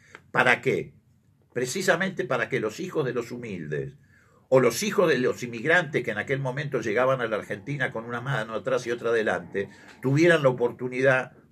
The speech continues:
de desarrollarse, de transformarse en profesionales, de mejorar su calidad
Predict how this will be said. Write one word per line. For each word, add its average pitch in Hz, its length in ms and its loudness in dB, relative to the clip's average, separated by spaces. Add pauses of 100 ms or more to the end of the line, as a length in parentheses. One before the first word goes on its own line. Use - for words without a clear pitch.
(180)
de 113 140 0
desarrollarse, 113 840 0
de 98 120 0
transformarse 107 540 -6
en 101 80 -6
profesionales, 107 720 -4
de 101 120 0
mejorar 104 460 -2
su - 140 -12
calidad 110 640 -2